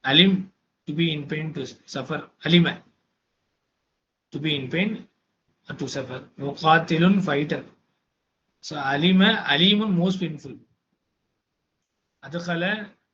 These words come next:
to admit, to enter someone, some, someone. Put in, insert. Jannatu Adnin, name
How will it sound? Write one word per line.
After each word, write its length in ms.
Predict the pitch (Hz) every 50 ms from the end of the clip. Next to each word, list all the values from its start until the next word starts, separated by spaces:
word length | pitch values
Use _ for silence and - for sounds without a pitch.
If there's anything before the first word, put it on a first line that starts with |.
| _ _ _
to 80 | - 147
admit, 440 | 135 131 131 131 147 156 147 - - - _ _ _ _ _ _ _ _ _ _ _ _ _ _
to 100 | 139 135
enter 300 | 135 143 147 147 175 165
someone, 400 | - 151 139 139 147 147 151 - - - _ _ _ _ _ _ _ _ _ _ _
some, 520 | - - 151 147 156 160 160 - 175 180 -
someone. 500 | - 156 139 151 156 156 151 143 - - - _ _ _ _ _ _ _ _ _ _ _ _ _ _ _ _ _ _ _ _ _ _ -
Put 180 | 156 151 -
in, 240 | 170 156 - - - - _ _ _
insert. 500 | 147 156 165 175 175 175 147 123 - - - _ _ _ _ _ _ _ _ _ _ _ _ _ 135
Jannatu 720 | 147 143 160 165 170 175 175 175 175 175 175 180 175 -
Adnin, 380 | 156 147 160 156 165 160 143 123 - _ _ _ _ _ _ _
name 360 | 143 143 151 156 165 165 156